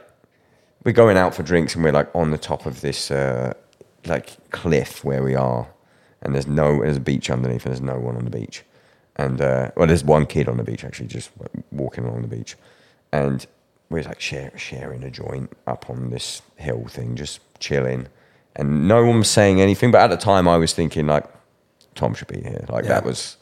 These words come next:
Speaker 1: and I imagine everyone was, 'cause it wasn't, you know, it wasn't a party atmosphere at that point. It
Speaker 2: Right.
Speaker 1: was very chill. The kid that's walking on the beach, and there's a photo to prove that we weren't, like, massively high or whatever. Only kid on the beach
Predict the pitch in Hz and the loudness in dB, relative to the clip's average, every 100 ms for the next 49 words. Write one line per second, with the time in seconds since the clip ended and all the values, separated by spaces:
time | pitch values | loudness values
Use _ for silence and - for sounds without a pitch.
0 | _ _ _ _ - 78 76 73 73 69 | _ _ _ _ -2 2 4 4 4 2
1 | 71 64 65 65 62 60 60 65 - 67 | 2 0 -2 -2 -2 -2 -2 -4 -4 -4
2 | 76 65 - 73 67 71 67 69 - 82 | -2 -4 -4 -2 -2 -2 -2 -4 4 6
3 | 80 80 82 - 78 - 90 90 87 90 | 6 6 4 2 -2 -2 2 2 4 2
4 | - - 98 110 - 123 110 113 - - | 0 0 2 2 2 4 4 0 -4 -10
5 | _ _ _ 95 87 85 95 92 113 - | _ _ _ 4 4 4 4 4 4 -2
6 | - _ _ 101 - 113 98 101 - 104 | -18 _ _ -8 0 0 2 0 2 0
7 | 101 101 95 87 90 117 - - - _ | 2 0 0 0 0 -2 -6 -14 -18 _
8 | _ _ _ _ _ _ _ 90 87 82 | _ _ _ _ _ _ _ 4 6 4
9 | - 92 90 69 69 71 - - - 73 | 6 6 6 2 0 -2 -12 -10 -2 -2
10 | 67 71 73 69 67 69 - - 73 73 | 0 -4 -2 -2 -2 -4 -6 -6 -4 -2
11 | 67 - - 71 69 67 65 64 64 64 | -2 -4 -6 -6 -4 -4 -2 -4 -6 -8
12 | 73 - _ _ _ _ 101 113 110 98 | -10 -12 _ _ _ _ 2 4 2 0
13 | 98 92 85 87 95 - | 0 0 0 -2 -4 -6